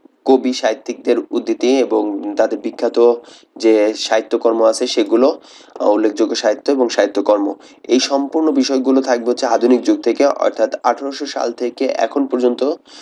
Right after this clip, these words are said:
আহ, যতগুলো সাহিত্য রচিত হয়েছে সেই সকল সাহিত্য থেকে এই বিষয়গুলো আমাদেরকে জেনে নিতে হবে। এরপর আসি যে বইগুলো আমরা পড়তে পারি সেগুলো সম্পর্কে, যে স্বাভাবিকভাবে আমরা বইগুলো নির্ধারণ করতে পারি না কোন কোন বইগুলো পড়তে হবে। প্রথমত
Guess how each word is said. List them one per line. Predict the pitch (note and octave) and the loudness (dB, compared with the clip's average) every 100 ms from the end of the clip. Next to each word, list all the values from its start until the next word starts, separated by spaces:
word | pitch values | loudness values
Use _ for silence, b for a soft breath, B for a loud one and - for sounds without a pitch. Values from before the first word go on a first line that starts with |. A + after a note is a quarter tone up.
| B B | B B
আহ, | G2 G#2+ G#2 G#2 | 0 2 0 2
যতগুলো | A#2+ C3+ C3+ | 0 2 0
সাহিত্য | C3+ A#2 A2+ - B2 B2 B2 - A2+ | -2 -2 -4 -2 4 6 4 0 -4
রচিত | A#2+ - C#3 | -4 -2 0
হয়েছে | B2+ A2+ B2+ | 2 2 -2
সেই | - C3 | -4 -4
সকল | C3 B2 A#2+ | -4 -4 -4
সাহিত্য | - A2+ - | -4 -6 -6
থেকে | - A#2 D3+ | -6 -2 -2
এই | - D#3+ D3+ | 2 4 4
বিষয়গুলো | C3 C3 A#2+ B2+ | 2 0 0 0
আমাদেরকে | C3 A2 G#2 B2 | 0 -2 -2 -4
জেনে | B2 A#2 | 0 2
নিতে | G#2 G2+ | 2 0
হবে। | G#2+ G2+ G2+ - D#3+ | 2 2 -2 0 0
এরপর | E3 G#3 | 2 2
আসি | F#3+ - D#3 | 2 2 0
যে | D#3 F3 D#3+ | 2 2 2
বইগুলো | E3+ F3+ F#3 F3+ | 4 2 2 0
আমরা | D#3 D3+ | 2 0
পড়তে | D3+ D3+ D3 D3 | 0 -2 -2 0
পারি | A#2+ A#2 D3 | 2 2 -2
সেগুলো | - B2 B2+ C#3 D3 D#3 - _ | -6 -6 -2 0 -2 -6 -14 _
সম্পর্কে, | - A#2+ A2 A2+ C#3+ E3 D3+ | -2 -2 0 -2 -2 -4 -4
যে | - A#2 A2+ A#2 - | 0 4 6 4 -2
স্বাভাবিকভাবে | - C3+ C3+ C#3 E3 | 0 2 2 0 0
আমরা | D3 B2+ B2+ | 0 2 0
বইগুলো | A2+ A#2+ B2+ C3 | 2 2 2 2
নির্ধারণ | B2+ A2+ A#2+ A#2 A#2 | 2 2 2 0 0
করতে | - A2 | -4 0
পারি | G#2+ A2 | 2 2
না | B2+ | 0
কোন | B2+ A#2 | -2 -2
কোন | B2 A#2+ A#2 | 0 0 2
বইগুলো | A2+ G#2+ A2 | 0 2 0
পড়তে | G#2 A2 - A2 | 0 -2 0 0
হবে। | G#2+ C#3 - B B B B | 2 0 -2 B B B B
প্রথমত | C3 D3 D#3 | 0 2 2